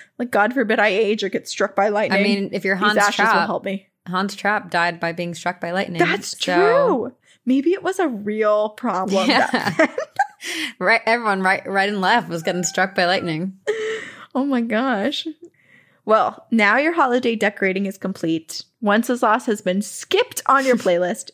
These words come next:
Speaker 1: Your stocking is stuffed with gold, your nutcracker placed in a makeshift jail, your mistletoe awkwardly suggesting romance over friendship and forgiveness,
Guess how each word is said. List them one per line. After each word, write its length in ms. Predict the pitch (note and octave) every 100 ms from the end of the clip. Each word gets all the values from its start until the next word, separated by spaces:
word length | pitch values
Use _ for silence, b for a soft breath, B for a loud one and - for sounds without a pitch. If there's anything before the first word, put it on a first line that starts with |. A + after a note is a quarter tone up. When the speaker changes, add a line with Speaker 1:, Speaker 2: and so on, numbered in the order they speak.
| -
Speaker 1:
Your 140 | A#3
stocking 460 | A#3+ B3+ C#4 - A3+
is 140 | A#3
stuffed 300 | - A#3+ -
with 120 | A3
gold, 380 | G#3+ F#3+ F#3+ F#3+
your 120 | F#3
nutcracker 580 | F#3+ G#3 - G#3+ A3 G3+
placed 340 | - G#3 A#3+
in 80 | G3
a 60 | F#3
makeshift 600 | G3+ A3 - B3 - -
jail, 460 | G#3+ G#3+ G3+ A3 - B B -
your 140 | A3+
mistletoe 580 | A#3 - B3 A#3+ C4+ -
awkwardly 460 | - E4+ - E4+ E4+
suggesting 600 | E4+ E4 D4+ D#4+ - C4+
romance 460 | D4+ C4+ D4 C#4 C#4+
over 240 | B3 A3+
friendship 420 | - A3+ C#4 A3+
and 160 | A#3+ -
forgiveness, 720 | A#3+ A#3 A3+ G3+ B3 C4 -